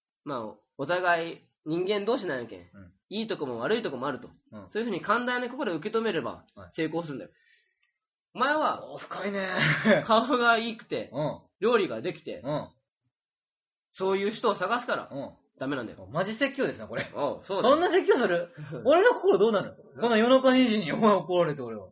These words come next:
Speaker 1: 怒られてないよ。
Speaker 2: 怒ってない？
Speaker 1: そうすればいいよって俺前から言うよ。
Speaker 2: マジで？
Speaker 1: うん。
Speaker 2: 年がら年中？
Speaker 1: うん。
Speaker 2: マジで？
Speaker 1: ずーっと言ってるよ。お前が彼女欲しいって言うたびに。
Speaker 2: 俺言ってないよ、彼女が欲しいなんて。
Speaker 1: はい、そうですね。
Speaker 2: 四年に一回だよ。日暮らしさんだよ。
Speaker 1: はい。
Speaker 2: こ-、こっち亀で言うとこの。
Speaker 1: はい。
Speaker 2: どうですか？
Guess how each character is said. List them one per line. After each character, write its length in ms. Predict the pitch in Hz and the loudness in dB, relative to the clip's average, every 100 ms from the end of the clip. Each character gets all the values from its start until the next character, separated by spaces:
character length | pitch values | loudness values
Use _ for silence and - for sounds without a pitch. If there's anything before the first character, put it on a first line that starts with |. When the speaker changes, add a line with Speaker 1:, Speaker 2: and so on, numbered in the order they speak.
| _ | _
Speaker 1:
怒 160 | 147 320 | -6 0
ら 120 | 381 | 0
れ 40 | |
て 60 | 175 | 2
な 120 | 170 | -2
い 60 | 117 | -2
よ。 60 | 87 | -8
Speaker 2:
怒 160 | 147 202 | -8 -6
っ 40 | |
て 80 | 170 | -4
な 100 | 131 | -6
い？ 20 | 87 | -6
Speaker 1:
そ 80 | 233 | -8
う 40 | |
す 60 | 247 | -4
れ 100 | 302 | -4
ば 80 | 190 | -2
い 20 | |
い 20 | 220 | -2
よ 60 | |
っ 40 | 220 | -2
て 100 | 151 | -4
俺 100 | 165 | -2
前 200 | 196 294 | -2 0
か 100 | 311 | 0
ら 60 | |
言 140 | 311 147 | 0 -2
う 20 | |
よ。 60 | - _ _ _ _ | -6 _ _ _ _
Speaker 2:
マ 120 | 202 | -4
ジ 140 | 147 - | -4 -8
で？ 100 | - - | -16 -12
Speaker 1:
う 200 | 143 131 120 | -8 -6 -2
ん。 20 | |
Speaker 2:
年 160 | 202 | 0
が 80 | 240 | 2
ら 60 | 247 | 0
年 180 | 240 175 | 0 -2
中？ 160 | 104 - | -8 -10
Speaker 1:
う 80 | 147 | -8
ん。 320 | 143 127 110 | -2 -2 2
Speaker 2:
マ 140 | - | 4
ジ 60 | 302 | 4
で？ 60 | 320 | 4
Speaker 1:
ず 60 | |
ー 40 | 320 | 2
っ 20 | - | 2
と 80 | |
言 80 | 294 | 0
っ 20 | - | -2
て 120 | 269 | -4
る 60 | |
よ。 140 | 262 233 | -4 -4
お 60 | |
前 160 | 185 185 | -2 -2
が 80 | 196 | -2
彼 180 | 202 208 | -2 -2
女 120 | 160 | -4
欲 80 | 147 | -4
し 80 | 170 | -4
い 20 | |
っ 20 | |
て 60 | 139 | -2
言 80 | 160 | -2
う 20 | |
た 80 | 147 | -2
び 100 | 127 | -4
に。 140 | 101 _ _ _ _ _ _ - | -8 _ _ _ _ _ _ -10
Speaker 2:
俺 120 | 151 | -10
言 80 | - | -8
っ 20 | |
て 80 | 415 | -4
な 80 | |
い 40 | 453 | -2
よ、 40 | |
彼 160 | 190 190 | 0 0
女 140 | 165 | -2
が 80 | 143 | -2
欲 120 | 139 | -4
し 60 | - | -4
い 40 | |
な 60 | 120 | -6
ん 20 | |
て。 40 | 117 | -6
Speaker 1:
は 60 | |
い、 0 | 117 | -8
そ 80 | 117 | -10
う 40 | 107 | -10
で 140 | 101 | -10
す 140 | 95 | -10
ね。 360 | 98 156 190 - _ 104 | -6 -6 -6 -14 _ -14
Speaker 2:
四 140 | 135 | -10
年 180 | 220 285 | -8 -8
に 80 | 254 | -8
一 100 | 254 | -6
回 220 | 269 175 | -6 -6
だ 60 | |
よ。 60 | 107 | -10
日 140 | - 170 | -14 -8
暮 120 | 208 | -8
ら 80 | 190 | -8
し 60 | |
さ 120 | 117 | -12
ん 80 | 107 | -16
だ 60 | 95 | -18
よ。 80 | 90 | -20
Speaker 1:
は 100 | 87 | -20
い。 340 | - 98 98 | -20 -18 -16
Speaker 2:
こ-、 60 | 87 - - | -16 -20 -18
こ 100 | - | -12
っ 20 | 156 | -10
ち 140 | - | -8
亀 220 | 151 139 | -8 -8
で 60 | 120 | -10
言 60 | 120 | -12
う 20 | |
と 100 | 107 | -14
こ 120 | 104 | -14
の。 100 | 101 | -14
Speaker 1:
は 40 | |
い。 40 | 117 123 87 _ _ _ 110 | -14 -16 -20 _ _ _ -12
Speaker 2:
ど 60 | |
う 20 | |
で 60 | 120 | -12
す 100 | - | -12
か？ 180 | 90 | -14